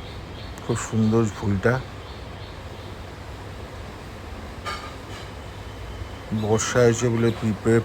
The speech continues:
প্রকোপ। এইটা কি, কি একটা রানী, কি এটা, কি জবা যেন বলে, এটা কি রানী কালারের একটা জবা,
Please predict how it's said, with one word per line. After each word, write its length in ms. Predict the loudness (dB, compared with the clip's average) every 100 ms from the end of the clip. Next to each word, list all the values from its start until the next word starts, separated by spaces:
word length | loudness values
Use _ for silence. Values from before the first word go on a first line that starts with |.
| 4
প্রকোপ। 380 | 2 6 6 4 -4 -10 -10 -12 -12 -10 -10 -12 -4 0
এইটা 200 | 2 2 2
কি, 80 | -2 -4 -6
কি 140 | 4 6
একটা 240 | 6 6 8 8
রানী, 220 | 8 6 0 -8 -6
কি 160 | -2 2 2
এটা, 160 | 0 -4 -2
কি 160 | 0 2 0 -2 2
জবা 220 | 6 8 8
যেন 140 | 8 6 6
বলে, 180 | 6 6 4
এটা 140 | 0 -6
কি 100 | -6 -6 -8 -4 2
রানী 240 | 6 6 4 6
কালারের 420 | 6 6 6 4 2
একটা 160 | 0 0
জবা, 280 | 2 4 4